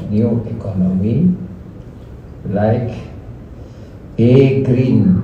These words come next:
economy, including carbon trading, and carbon credits, which are important initiatives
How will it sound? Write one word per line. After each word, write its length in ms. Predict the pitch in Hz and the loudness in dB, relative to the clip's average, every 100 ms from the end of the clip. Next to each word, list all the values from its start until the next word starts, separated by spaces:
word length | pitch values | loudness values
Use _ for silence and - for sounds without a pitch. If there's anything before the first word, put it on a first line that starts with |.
| - | -2
economy, 720 | - 101 90 92 87 - - - - - - - - - - - | -2 2 4 6 4 2 2 -2 -10 -16 -18 -18 -18 -18 -18 -12
including 880 | - 110 107 107 151 135 139 120 117 | -2 2 2 4 2 4 2 2 2
carbon 480 | 113 110 117 110 110 | 2 2 2 2 2
trading, 720 | 113 113 120 127 139 143 180 - - - - - - - | 2 2 2 -2 -2 -4 -8 -12 -16 -16 -16 -18 -18 -8
and 300 | 104 101 95 | -2 -2 0
carbon 460 | - 117 113 101 95 | 0 2 2 2 0
credits, 720 | 120 123 - - - - - - - - - - - - - - - | 0 0 2 0 0 -6 -12 -16 -18 -20 -20 -20 -18 -18 -18 -18 -10
which 240 | 113 117 117 | -2 0 2
are 100 | 110 | 2
important 840 | 104 104 113 123 123 131 131 - | 2 4 4 4 4 2 2 0
initiatives 800 | - 107 - 113 110 131 135 135 | 2 4 2 0 -4 -2 -2 -2